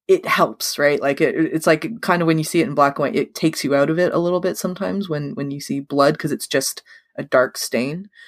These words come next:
Whereas if it's in color and it's, like, vibrant, it just, it feels a bit more visceral, I suppose. Um, so it re-, like, it depends on, I suppose, the type of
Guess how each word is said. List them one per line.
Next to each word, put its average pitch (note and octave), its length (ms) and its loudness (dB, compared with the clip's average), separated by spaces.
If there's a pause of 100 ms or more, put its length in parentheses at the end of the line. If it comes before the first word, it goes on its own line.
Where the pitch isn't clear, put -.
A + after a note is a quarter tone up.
(160)
Whereas D3+ 380 6
if C#3 240 0
it's - 380 -6
in C#3+ 180 -6
color D#3 440 4
and C#3 120 0
it's, - 220 -6
like, C3+ 160 -2
vibrant, D3 520 2
it C3 120 -4
just, - 240 -8
it C#3+ 120 -10 (140)
feels D#3 200 2
a C#3+ 40 -8
bit E3+ 120 -4
more C#3+ 200 -8
visceral, F#3+ 500 0
I G3 100 -2
suppose. A3 520 -4 (440)
Um, D3+ 400 0
so G3 180 6
it F#3+ 140 2
re-, F#3 120 0
like, E3+ 200 -2
it F3 100 -2
depends G#3 400 2
on, D3+ 460 -2
I D3 80 -6
suppose, D3 340 -6
the C#3 120 -12
type D#3 440 -4
of D3 300 -6